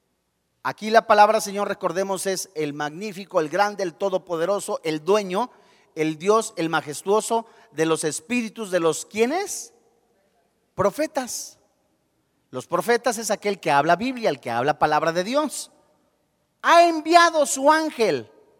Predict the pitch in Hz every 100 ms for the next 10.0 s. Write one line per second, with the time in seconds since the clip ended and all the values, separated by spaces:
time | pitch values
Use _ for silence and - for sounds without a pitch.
0 | _ _ - 226 311 294 302 294 294 254
1 | 208 185 156 156 160 - - 170 175 190
2 | 185 151 135 143 - _ _ _ _ _
3 | _ _ 170 - 247 247 196 214 - 233
4 | 240 202 208 180 170 - 202 202 196 185
5 | 202 196 151 160 - - _ _ _ _
6 | - 151 147 - 208 190 196 - - 151
7 | 170 180 180 170 160 151 160 170 165 202
8 | 226 220 139 - _ _ _ - 180 220
9 | 247 247 240 - 226 214 202 - 135